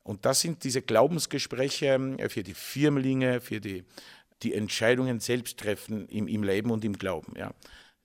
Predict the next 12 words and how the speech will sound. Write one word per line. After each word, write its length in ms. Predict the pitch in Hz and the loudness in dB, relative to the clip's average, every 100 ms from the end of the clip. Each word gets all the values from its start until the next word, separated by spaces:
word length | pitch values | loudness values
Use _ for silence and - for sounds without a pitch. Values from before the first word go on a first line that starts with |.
| - | -6
Die 400 | 104 101 98 95 - - - - - | -2 0 -2 -6 -10 -20 -20 -14 -6
zur 120 | 98 | -2
Firmung 380 | - 160 160 135 | 2 4 4 2
gehen, 320 | 127 120 117 | 2 4 2
beziehungsweise 640 | 104 - 107 98 101 98 | -2 -2 -4 -2 -4 -4
die 120 | 95 98 | -4 -4
Evangelischen, 640 | 95 95 110 113 - 107 | -4 -2 -2 -2 -4 -6
die 160 | 98 - | -6 -8
zur 240 | 98 92 _ _ _ - | -8 -8 _ _ _ -10
Konfirmation 720 | - 101 95 95 87 - - | -2 -2 0 -2 -2 -4 -6
gehen, 200 | - - | -8 -10
ja. 120 | - | -10